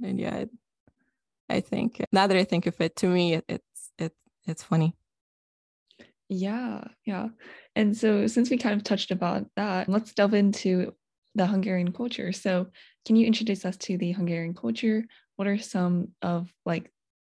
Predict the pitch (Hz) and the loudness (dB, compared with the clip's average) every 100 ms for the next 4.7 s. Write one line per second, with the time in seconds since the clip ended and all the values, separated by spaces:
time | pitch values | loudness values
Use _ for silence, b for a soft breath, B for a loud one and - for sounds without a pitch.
0 | _ 208 170 - 180 226 233 262 - 190 | _ 0 0 0 -2 2 4 4 0 -2
1 | - 180 180 175 175 175 175 B B B | 2 0 2 -2 0 -2 -6 B B B
2 | - 175 170 165 165 185 - _ _ _ | -4 -2 0 -2 -4 -8 -12 _ _ _
3 | _ - 233 226 226 214 208 185 180 180 | _ -2 2 2 4 2 0 -4 -6 -4
4 | 175 175 - 170 170 175 | -4 -4 -4 -4 -4 -8